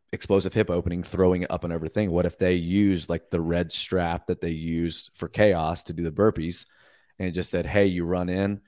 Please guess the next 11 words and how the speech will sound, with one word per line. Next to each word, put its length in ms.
you 120
throw 280
this 180
bag, 500
but 160
you 100
have 240
to 80
do 240
it, 160
like 420